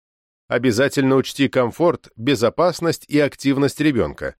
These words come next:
Прогулка, детский сад, спортивная секция и тому подобное. Если прогноз указывает на нестабильные условия,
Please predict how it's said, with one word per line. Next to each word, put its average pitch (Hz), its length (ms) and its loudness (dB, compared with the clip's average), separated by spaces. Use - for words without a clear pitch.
Прогулка, 165 600 0
детский 104 440 -2
сад, 175 340 -2
спортивная 113 680 0
секция 170 500 0
и 123 100 -2
тому 135 220 0
подобное. 71 540 -6
Если 156 320 0
прогноз 156 540 0
указывает 113 560 0
на 135 80 0
нестабильные 117 720 -2
условия, 101 640 0